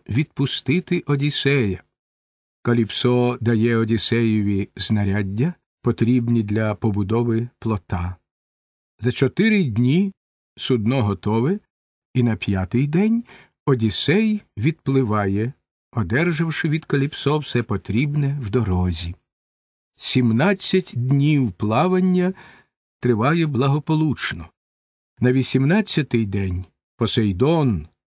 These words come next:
повертаючись від Ефіопів,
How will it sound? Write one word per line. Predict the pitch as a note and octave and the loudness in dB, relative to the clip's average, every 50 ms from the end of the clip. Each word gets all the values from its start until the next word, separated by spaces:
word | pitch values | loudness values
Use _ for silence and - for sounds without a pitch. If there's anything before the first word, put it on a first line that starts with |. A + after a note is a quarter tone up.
| _ - | _ -4
повертаючись | - G#2 G2+ G2+ G2+ - - B2+ D3+ D#3 D3 C#3 C3 B2 - - B2 A#2+ G#2+ - - - - _ _ _ _ _ - | -2 -2 -2 -2 -4 -2 0 2 2 2 2 2 0 0 0 0 2 2 0 0 -4 -6 -8 _ _ _ _ _ -6
від | - G#2+ B2 B2 - - - | -2 0 0 0 -2 -2 -2
Ефіопів, | A#2+ G#2+ - - - G#2+ G2+ G#2 C3+ F#3 G#3 F#3+ - - G3+ G3 G3 G3 F#3 | -2 -2 -2 0 0 0 2 2 2 2 0 0 0 0 0 2 2 0 -2